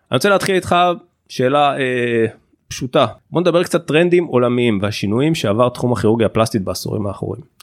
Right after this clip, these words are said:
לי נראה, בניגוד לתחומי רפואה אחרים שבהם אנשים לא מעוניינים להיפגש עם רופאים, תחום הכירורגיה הפלסטית אנשים דווקא מגיעים מרצונם.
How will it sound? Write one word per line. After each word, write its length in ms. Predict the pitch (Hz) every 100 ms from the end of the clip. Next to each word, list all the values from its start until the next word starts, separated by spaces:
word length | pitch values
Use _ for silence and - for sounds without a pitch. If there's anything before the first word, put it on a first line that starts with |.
| -
לי 160 | 127 190
נראה, 280 | 147 110 123 - _ _ _ -
בניגוד 300 | 98 95 127
לתחומי 280 | 127 - 107
רפואה 260 | 110 110 107
אחרים 320 | - 107 120
שבהם 300 | - 101 117
אנשים 440 | 101 - 120 110
לא 100 | 107
מעוניינים 360 | 143 123 110 101
להיפגש 400 | 95 90 95 98
עם 60 |
רופאים, 380 | 95 87 107 120 - _
תחום 220 | - 190
הכירורגיה 300 | 202 143 165
הפלסטית 420 | 135 135 151 165 101
אנשים 360 | 95 - 143
דווקא 320 | 139 - 131
מגיעים 540 | 127 95 98 113 120 120 -
מרצונם. 560 | 104 98 - 104 95